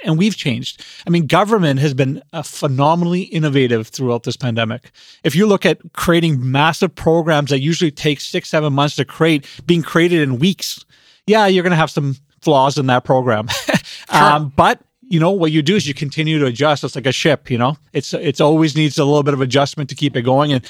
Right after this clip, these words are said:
Speaker 1: and that's how we've seen, that's how we've viewed all the programs that we've put out.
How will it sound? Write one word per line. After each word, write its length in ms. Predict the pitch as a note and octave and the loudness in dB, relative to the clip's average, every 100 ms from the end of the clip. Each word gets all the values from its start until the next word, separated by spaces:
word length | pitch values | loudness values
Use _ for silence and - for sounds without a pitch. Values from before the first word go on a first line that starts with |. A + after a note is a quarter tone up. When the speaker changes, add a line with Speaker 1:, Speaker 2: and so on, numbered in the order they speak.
| - | -10
Speaker 1:
and 100 | - | -2
that's 160 | D3 D3+ | 0 2
how 140 | E3+ | 2
we've 220 | D3 D3 - | 2 0 -2
seen, 360 | - C#3+ C#3+ - - | -2 0 -2 -6 -6
that's 180 | - D#3+ | -2 0
how 100 | F#3+ | 2
we've 200 | E3+ E3 | 2 2
viewed 500 | A2+ B2 E3+ F3+ B2 - | -2 0 2 2 0 -4
all 260 | G#2 C#3+ D3+ | -2 0 0
the 100 | D#3 | 0
programs 440 | D#3 C#3+ C#3+ C3 | 0 0 -2 -4
that 80 | C3 | -4
we've 160 | B2 | -4
put 180 | - C3 | -2 0
out. 240 | B2+ F#3+ | 2 0